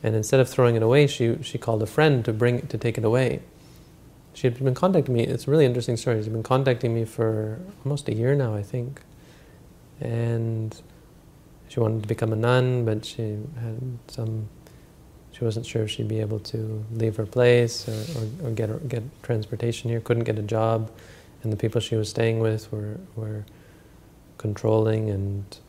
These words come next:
you know, they wouldn't even let her bathe. It was like, you, she was allowed to bathe once a week or something. There are weird things happening in America. You know,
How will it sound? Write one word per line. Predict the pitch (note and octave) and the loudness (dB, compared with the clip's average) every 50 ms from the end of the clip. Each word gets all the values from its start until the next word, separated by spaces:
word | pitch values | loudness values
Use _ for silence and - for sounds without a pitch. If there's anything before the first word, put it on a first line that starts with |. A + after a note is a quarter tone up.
| - - - - - - - - | -20 -20 -20 -20 -20 -20 -12 -8
you | A2+ | -6
know, | G#2+ | -4
they | G#2+ G#2+ | -4 -2
wouldn't | A2 B2 A#2+ A#2 | 0 0 2 2
even | A2 A2 | 0 0
let | G#2+ G#2 | 0 0
her | G#2 G2 | 0 0
bathe. | G2 G2 G#2+ G#2 G#2+ A#2 B2 B2 | -2 -2 -2 -2 0 0 0 -2
It | A#2+ A2+ | -2 -4
was | A2+ A#2 | -4 -6
like, | A2+ G#2+ A#2 F#3+ | -6 -6 -8 -8
you, | E3 A#2 A#2 A#2 B2+ | -6 -6 -6 -6 -6
she | A#2+ | -6
was | - A#2 | -6 -4
allowed | A2 A2+ G#2+ | -4 -4 -4
to | G#2+ | -4
bathe | G#2 G2+ A2 A2 A2+ G#2+ | -2 -2 -2 -2 -2 -2
once | - A2 A2 - - - | -4 -6 -6 -6 -8 -8
a | A2 | -6
week | G2+ G#2+ A2 A#2 A#2 | -4 -4 -4 -4 -4
or | - A2+ | -6 -6
something. | G#2 - A2+ A2 - - A#2 A2+ A2 - - - - - - - - - - - - - - - - - - - - - - - - - | -6 -6 -8 -8 -6 -6 -6 -8 -8 -10 -14 -20 -20 -20 -20 -20 -20 -20 -20 -20 -20 -20 -20 -20 -20 -20 -20 -20 -20 -20 -20 -20 -20 -10
There | - B2+ B2 | -6 -4 0
are | |
weird | A#2+ B2 B2 A#2+ A#2 - | 4 4 4 4 4 2
things | - A2+ A2 G#2+ - | -2 -2 -2 -2 -4
happening | A#2 G#2+ - - A2 G#2+ G#2+ | -6 -8 -4 -2 0 0 0
in | G#2 | 0
America. | G#2 G#2 G#2 G#2 G#2 G2+ - A#2 G2+ F#2+ - - - - - - - - - - - - - - - - - - - - - - - - - - - - - - - - - - - - - - | -2 -2 -2 -2 -4 -4 -6 -10 -10 -12 -14 -20 -20 -20 -20 -20 -20 -20 -20 -20 -20 -20 -20 -20 -20 -20 -20 -20 -20 -20 -20 -20 -20 -20 -20 -20 -20 -20 -20 -20 -20 -20 -20 -20 -20 -20 -6 2
You | - C3+ | 4 4
know, | A2+ G#2 G#2 | 4 4 4